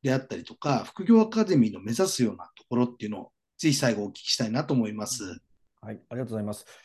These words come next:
Speaker 2: あの、やっぱりですね、僕自身がさっき申し上げた通り、二十六歳の時に、あの、年収三百万円台で、お金のそのコンプレックスがあっ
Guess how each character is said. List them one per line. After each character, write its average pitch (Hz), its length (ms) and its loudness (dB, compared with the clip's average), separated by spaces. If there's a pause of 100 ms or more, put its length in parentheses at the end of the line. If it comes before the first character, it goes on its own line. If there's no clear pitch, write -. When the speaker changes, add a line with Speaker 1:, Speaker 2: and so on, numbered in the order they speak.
(380)
Speaker 2:
あ 98 80 -8
の、 104 140 -2
や 131 120 0
っ 151 140 -16
ぱ 277 140 -2
り 147 140 0
で 98 80 -6
す - 200 -20
ね、 90 380 -8
僕 131 300 -6
自 170 280 -4
身 82 140 -4
が 80 120 -4
さ 127 100 -4
っ 123 60 -2
き 113 100 -4
申 110 100 0
し 101 60 -6
上 110 60 0
げ 101 60 0
た 85 120 -6
通 80 80 -2
り、 82 60 -2
二 135 120 2
十 110 120 0
六 92 140 -4
歳 104 120 2
の 82 80 -2
時 78 200 -6
に、 80 480 -2
あ 85 120 -6
の、 80 240 -4
年 98 180 0
収 95 220 -2
三 107 180 4
百 110 220 6
万 120 140 6
円 110 60 6
台 78 140 4
で、 73 340 -2
お - 100 0
金 165 200 6
の 165 380 2
そ 147 80 -4
の 143 180 -2
コ 175 120 2
ン 170 40 0
プ - 60 -2
レ 233 80 6
ッ - 20 -12
ク - 80 -14
ス - 80 -8
が 80 80 -4
あ 78 40 -6
っ - 60 -18